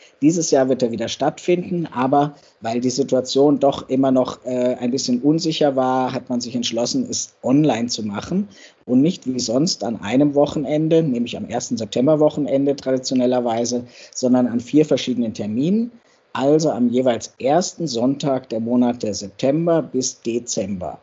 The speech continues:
Sprich, der fünfte September ist der erste Termin, wo das stattfindet. Ähm,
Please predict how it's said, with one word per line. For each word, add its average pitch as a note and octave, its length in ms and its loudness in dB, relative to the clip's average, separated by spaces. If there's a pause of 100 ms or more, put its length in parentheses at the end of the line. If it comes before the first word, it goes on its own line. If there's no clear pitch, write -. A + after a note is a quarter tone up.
Sprich, - 520 -2 (240)
der A2 120 -6
fünfte C#3+ 520 0
September A#2 720 -2
ist - 200 -8
der - 80 -10
erste G2+ 280 -8
Termin, C3 540 -2
wo D#3+ 60 2
das D#3 120 4
stattfindet. D#3+ 640 -2 (680)
Ähm, B2 580 6